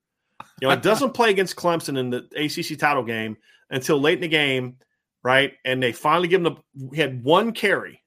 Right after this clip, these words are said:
against Clemson in the title game. You know what he did with that one carry? He went twenty plus yards for a touchdown.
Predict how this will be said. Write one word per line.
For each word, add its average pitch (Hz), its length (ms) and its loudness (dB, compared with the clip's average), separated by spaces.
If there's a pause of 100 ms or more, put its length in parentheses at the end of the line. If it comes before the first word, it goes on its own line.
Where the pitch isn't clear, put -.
(100)
against 123 240 -6
Clemson 131 380 -6
in 110 80 -8
the 104 80 -8
title 107 220 -10
game. 92 120 -18
You 110 60 -8
know 135 80 -2
what 156 80 0
he 147 60 -2
did 170 80 2
with 175 100 -2
that 180 120 0
one 190 140 0
carry? 208 380 -2 (480)
He 196 100 -4
went 202 140 0
twenty 220 320 0
plus 190 260 -2
yards 175 240 4
for 147 120 -4
a 131 40 -4
touchdown. 110 540 -8